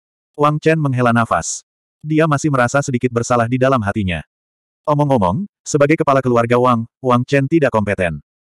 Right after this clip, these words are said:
Selama bertahun-tahun, seberapa banyak yang telah dilakukan Wang Chen? Berapa hutangnya? Di benua Tianxuan, dia mengandalkan Xiang Qiankan dan Sun Yifan.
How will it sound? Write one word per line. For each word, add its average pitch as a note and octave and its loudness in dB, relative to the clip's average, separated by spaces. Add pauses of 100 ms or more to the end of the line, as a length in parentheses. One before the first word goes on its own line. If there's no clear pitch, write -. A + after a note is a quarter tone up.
(340)
Selama C#3+ 0
bertahun-tahun, C#3 0 (160)
seberapa D3 0
banyak C3 2
yang B2 0
telah A#2 -2
dilakukan A#2 0
Wang F#2+ -2
Chen? E2+ -4 (240)
Berapa D3 0
hutangnya? B2+ 0 (560)
Di D#3 -2
benua D3 2
Tianxuan, C3+ 0 (160)
dia D3 0
mengandalkan B2 2
Xiang B2 -2
Qiankan A2+ 0
dan B2+ 0
Sun B2 -2
Yifan. F2 -4